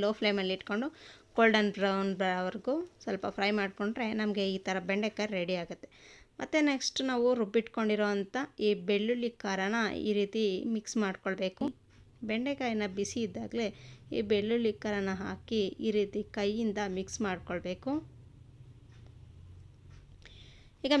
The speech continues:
ಮಿಕ್ಸ್ ಮಾಡ್ಕೊಂಡಿದ್ದಾಗಿದೆ. ಈಗ, ಈಗ ನೆಕ್ಸ್ಟ್ ಇದೇ ಎಣ್ಣೆಗೆ ಸ್ವಲ್ಪ ಕರಿಬೇವು ಹಾಕ್ಕೊಂಡು ಫ್ರೈ ಮಾಡ್ಕೊಳ್ಬೇಕಾಗುತ್ತೆ. ಈ ಕರಿಬೇವು ಎಲ್ಲ ಫ್ರೈ ಆಗಿದೆ. ಇದನ್ನು ಕೂಡ ಆ ಬೆಂಡೆಕಾಯಿಗೆ ಹಾಕ್ಕೊಳ್ಳಿ.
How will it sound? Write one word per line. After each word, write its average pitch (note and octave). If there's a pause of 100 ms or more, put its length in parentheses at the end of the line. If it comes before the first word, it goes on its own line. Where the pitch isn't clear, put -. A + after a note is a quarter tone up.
ಮಿಕ್ಸ್ C4
ಮಾಡ್ಕೊಂಡಿದ್ದಾಗಿದೆ. G#3 (240)
ಈಗ, B3 (380)
ಈಗ A3+ (140)
ನೆಕ್ಸ್ಟ್ B3+ (140)
ಇದೇ C4+ (120)
ಎಣ್ಣೆಗೆ G#3 (680)
ಸ್ವಲ್ಪ A3+ (140)
ಕರಿಬೇವು A3+
ಹಾಕ್ಕೊಂಡು G3+ (120)
ಫ್ರೈ G#3 (100)
ಮಾಡ್ಕೊಳ್ಬೇಕಾಗುತ್ತೆ. F#3 (1600)
ಈ - (100)
ಕರಿಬೇವು B3 (100)
ಎಲ್ಲ G#3+ (440)
ಫ್ರೈ G3 (160)
ಆಗಿದೆ. F#3 (120)
ಇದನ್ನು A#3+
ಕೂಡ G#3+ (500)
ಆ A3 (120)
ಬೆಂಡೆಕಾಯಿಗೆ G3+
ಹಾಕ್ಕೊಳ್ಳಿ. F#3+